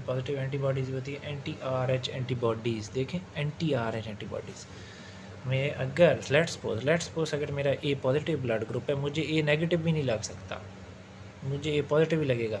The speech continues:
अगर ए नेगेटिव लगेगा तो भाई आरएच antibodies बनना शुरू हो जाएंगी। दोनों बात याद रखनी है, एक बात तो ये याद रखनी है कि मेरा blood group ए है, मुझे बी ना लग जाए। दूसरा बात याद रखनी है कि मुझे ए blood group ए positive है तो मुझे भी ए positive लगेगा, ए नेगेटिव ना लग जाए। ठीक है,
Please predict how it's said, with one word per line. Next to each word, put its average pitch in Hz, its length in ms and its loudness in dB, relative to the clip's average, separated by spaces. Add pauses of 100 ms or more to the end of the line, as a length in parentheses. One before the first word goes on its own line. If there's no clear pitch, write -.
(100)
अगर 127 180 -2
ए 139 60 0
नेगेटिव 160 360 0
लगेगा 165 280 2
तो 160 100 -2
भाई 151 260 2
आरएच 165 280 6
antibodies 156 460 2
बनना 143 220 -4
शुरू 127 180 -6
हो 110 100 -4
जाएंगी। - 400 -12 (400)
दोनों 170 220 4
बात 165 220 4
याद 131 200 4
रखनी 110 260 -4
है, 104 120 -8 (340)
एक 131 160 0
बात 139 180 4
तो 143 60 0
ये 147 100 2
याद 156 180 6
रखनी 160 240 2
है 165 60 2
कि 151 60 0
मेरा 147 140 4
blood 139 260 4
group 156 220 4
ए 151 60 0
है, 160 200 4
मुझे 151 220 0
बी 151 180 2
ना 160 80 2
लग 120 220 4
जाए। 92 120 -6 (880)
दूसरा 143 260 4
बात 156 240 6
याद 156 220 4
रखनी 160 300 2
है 160 100 2
कि 147 80 -4
मुझे 135 220 0
ए 151 160 4
blood 156 260 4
group 151 240 0
ए 135 160 4
positive 165 340 4
है 170 60 6
तो 170 80 -2
मुझे 156 200 0
भी 160 140 0 (100)
ए 151 120 2
positive 170 300 4
लगेगा, 120 320 0
ए 143 100 0
नेगेटिव 160 380 0
ना 156 80 -2
लग 98 260 -4
जाए। - 100 -10 (500)
ठीक 151 200 0
है, 226 120 2